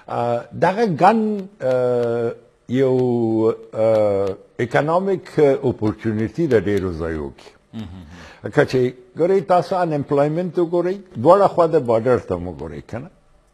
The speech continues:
Speaker 1: که بلوچستان ګورئ، که، که پی کے ګورئ، که یې موږ د خوا ګورئ، د ایچ سی و دې نه. ایجوکیټ هم کړل، مانم کوم جاب هم ورکړ،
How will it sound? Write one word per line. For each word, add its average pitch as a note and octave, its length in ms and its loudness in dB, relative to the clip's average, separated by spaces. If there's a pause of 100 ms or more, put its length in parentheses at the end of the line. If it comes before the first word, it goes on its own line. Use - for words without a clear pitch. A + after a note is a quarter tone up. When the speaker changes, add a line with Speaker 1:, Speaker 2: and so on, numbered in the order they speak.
(600)
Speaker 1:
که C3+ 100 2
بلوچستان D#3 840 0
ګورئ، C#3+ 340 2
که، B2+ 120 0 (120)
که G#2+ 80 -4 (100)
پی A2 180 -8
کے D#3 120 2 (140)
ګورئ، D3 240 2
که F3 160 4
یې F#3 120 6
موږ F#3+ 220 4
د B2 120 6
خوا G2+ 200 0
ګورئ، D2+ 320 -8 (220)
د - 20 -10
ایچ E2 500 -12 (100)
سی - 100 -16
و C#2+ 100 -14 (100)
دې C2+ 160 -14
نه. - 60 -20 (600)
ایجوکیټ F3 500 4
هم G3+ 200 4
کړل، G#3+ 180 6 (260)
مانم C3+ 320 0
کوم C#3+ 120 2 (120)
جاب G#3 220 8
هم G#3 200 2
ورکړ، A3 340 0